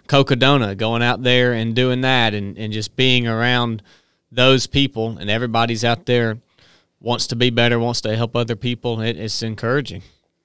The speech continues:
And then when it's something of your own that God's given you, our own mission, and, you know, to your point that,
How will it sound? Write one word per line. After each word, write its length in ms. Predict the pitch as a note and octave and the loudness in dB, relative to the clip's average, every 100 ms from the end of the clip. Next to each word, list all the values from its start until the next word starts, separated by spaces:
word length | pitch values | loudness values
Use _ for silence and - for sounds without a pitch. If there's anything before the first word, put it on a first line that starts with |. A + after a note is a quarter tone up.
| _ | _
And 160 | B2+ C3+ | 0 2
then 180 | C3+ | 4
when 120 | C3 B2 | 2 2
it's 120 | - | 0
something 560 | D#3 D3 - C#3 A#2+ - - - - _ | 2 2 2 0 0 -6 -18 -20 -20 _
of 200 | C3 B2+ | 0 0
your 160 | B2 A#2+ | -2 -2
own 600 | D3+ D#3+ C#3 B2+ B2 C3 | 0 0 0 -4 -10 -6
that 220 | B2 G2+ | -6 -2
God's 320 | B2 C3 A#2 | 0 0 -2
given 300 | C3 B2+ A#2+ | -2 -2 0
you, 180 | C3+ D3 | 2 4
our 200 | A#2 A2+ | 6 4
own 320 | B2+ C3 A#2+ | 2 0 0
mission, 520 | B2 C#3 - A2 A2+ - - - - _ - | 2 2 2 0 -4 -12 -20 -20 -20 _ -6
and, 480 | A#2 A#2 A2+ A2 - _ _ _ | -2 0 -2 -6 -12 _ _ _
you 120 | D3 C3+ | -4 -2
know, 140 | A2+ | -2
to 160 | G2+ A#2+ | -2 -4
your 120 | A2 | -2
point 400 | - C#3 A#2+ A2 | -2 0 -2 -2
that, 160 | A2+ | -4